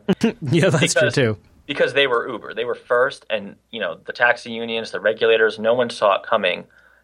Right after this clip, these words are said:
Speaker 2: And, and frankly, the government's too damn slow to react. Y-, now they're looking for it, right? The, uh, like, these cleaning startups tried to be the Uber of cleaning.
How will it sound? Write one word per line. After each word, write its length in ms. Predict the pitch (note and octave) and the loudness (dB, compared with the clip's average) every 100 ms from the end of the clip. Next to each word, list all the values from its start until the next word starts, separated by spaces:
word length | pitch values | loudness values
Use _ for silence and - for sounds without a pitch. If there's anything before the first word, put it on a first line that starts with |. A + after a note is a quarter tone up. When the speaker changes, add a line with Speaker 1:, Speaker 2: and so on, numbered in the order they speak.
| _ | _
Speaker 2:
And, 260 | - G2 G2 - | 0 0 -2 -6
and 100 | G2+ | 0
frankly, 280 | A2+ G#2+ | 0 0
the 100 | G#2 | -6
government's 420 | G2+ G#2 G#2+ F#2+ - | 0 0 0 -6 -8
too 120 | G#2 | -2
damn 180 | F#2+ F2 | -2 -2
slow 240 | - G2 | 0 0
to 60 | - | 2
react. 540 | - C#2 C2 - _ _ _ _ _ _ _ _ _ _ _ | 0 0 0 -2 _ _ _ _ _ _ _ _ _ _ _
Y-, 160 | - _ _ _ _ | -20 _ _ _ _
now 240 | A2+ C#3 B3 | 0 2 4
they're 120 | C3 | 2
looking 360 | C3 A3+ A#2 | 4 2 0
for 260 | G#2+ F#2+ F#2+ | -2 -4 -2
it, 20 | |
right? 300 | D#2 B2+ D#3 | 2 2 0
The, 100 | B2 | -4
uh, 120 | G#2 G#2+ | 0 0
like, 160 | B2+ | 0
these 140 | B2+ A#2 | -4 -10
cleaning 320 | - F3+ C#3+ | -6 -6 -6
startups 480 | - A2+ A2 - - _ _ | 2 2 2 -2 -20 _ _
tried 360 | - - A#2+ | -16 0 2
to 80 | A2+ | 2
be 60 | G#2+ | -8
the 80 | G#2+ | -10
Uber 260 | B2 A2 | -6 -4
of 80 | G#2 | -4
cleaning. 420 | - C3+ G2+ F2 | -4 -2 -2 -4